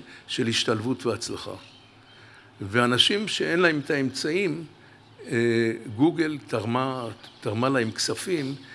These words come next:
תרמה להם מלגות, כדי שהם יוכלו להתנער מהמקום שהם נמצאים בו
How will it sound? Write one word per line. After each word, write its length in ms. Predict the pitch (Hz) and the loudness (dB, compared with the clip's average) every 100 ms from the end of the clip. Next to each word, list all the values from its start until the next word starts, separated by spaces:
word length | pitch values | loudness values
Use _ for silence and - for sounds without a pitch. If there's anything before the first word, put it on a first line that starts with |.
| - - - - - | -20 -20 -20 -20 -6
תרמה 300 | 104 123 131 | 0 2 4
להם 200 | 123 113 | 4 2
מלגות, 520 | 110 120 160 147 - - - - | 2 2 2 0 -6 -20 -14 -4
כדי 240 | 117 123 | 2 2
שהם 200 | - 120 | 2 2
יוכלו 520 | 110 104 147 160 160 135 - - - - | 0 0 0 2 2 -2 -12 -20 -18 -2
להתנער 720 | 117 120 - 117 107 165 180 | 0 2 0 -2 0 2 2
מהמקום 540 | 151 127 120 - 139 131 | 2 0 0 2 0 0
שהם 440 | 139 117 113 113 113 | -2 -2 -2 -4 -4
נמצאים 600 | 113 113 - 127 139 151 | -4 -4 -4 -2 0 0
בו 240 | 120 123 | -2 -4